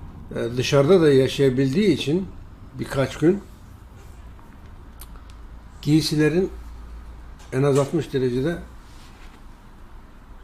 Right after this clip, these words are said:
yıkanması, ütülenmesi gerekir.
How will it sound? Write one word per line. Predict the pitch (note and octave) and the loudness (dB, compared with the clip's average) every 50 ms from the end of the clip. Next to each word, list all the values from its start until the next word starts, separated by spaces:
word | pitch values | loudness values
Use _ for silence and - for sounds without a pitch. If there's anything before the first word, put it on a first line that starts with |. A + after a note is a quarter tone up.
| - - | -12 -10
yıkanması, | A2+ A2 - C3 C3+ C3+ C3 C3 B2 A2+ - D3 D#3+ F3 F3+ G3+ - - - - - | -10 -6 -4 -2 0 2 2 0 0 -2 -4 -4 -4 -4 -6 -8 -14 -18 -20 -20 -18
ütülenmesi | - - B2 A#2+ A#2+ B2 B2 A#2 A#2 A2+ A2+ - D3+ D#3 D3 | -10 -6 -2 0 0 2 2 0 -2 -2 -4 -6 -6 -6 -2
gerekir. | A#2+ B2 B2+ C3 B2+ B2 - E3+ F3+ | -2 0 0 0 -2 -2 -2 -4 -4